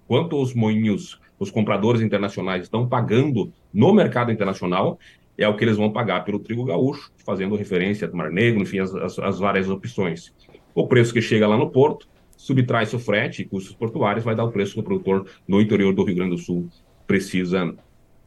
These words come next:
pedir, ou consegue pedir pelo seu produto. Hoje, em torno de mil e quatrocentos reais a tonelada.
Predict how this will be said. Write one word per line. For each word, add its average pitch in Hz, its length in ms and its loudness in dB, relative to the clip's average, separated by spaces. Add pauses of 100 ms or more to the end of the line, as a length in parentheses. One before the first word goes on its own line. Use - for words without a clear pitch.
(280)
pedir, 135 440 4
ou 101 140 2
consegue 131 520 2
pedir 113 400 0
pelo 107 160 0
seu 104 180 -2
produto. 87 500 -6 (280)
Hoje, 220 280 4
em 208 40 0
torno 208 220 4
de 196 100 2
mil 104 120 2
e - 20 0
quatrocentos 98 420 -4
reais 87 280 -4
a 90 80 -4
tonelada. 90 440 -6